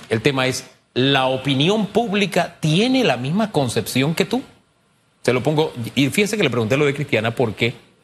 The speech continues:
Jesús en una ocasión sanó a diez leprosos. ¿Cuántos regresaron a decirle gracias?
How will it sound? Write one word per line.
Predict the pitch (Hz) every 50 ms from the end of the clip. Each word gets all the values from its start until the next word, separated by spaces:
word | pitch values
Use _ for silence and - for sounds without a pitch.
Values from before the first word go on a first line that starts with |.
| _ _ _ _
Jesús | 117 117 - - 165 175
en | 165 143
una | 139 156 170 160
ocasión | 156 151 - 156 - - 131 123 131 143 147 143
sanó | - - 117 107 110 117 127 131 -
a | 120 120
diez | 117 156 147
leprosos. | 147 139 147 127 - - - - _ _ _ _ _ _ _ _ _ _ _ _ _ _ _ _
¿Cuántos | - 180 208 196 - 208
regresaron | 190 160 127 123 113 165 165 175
a | 160
decirle | - - 170 160 156
gracias? | 165 170 - - 92 -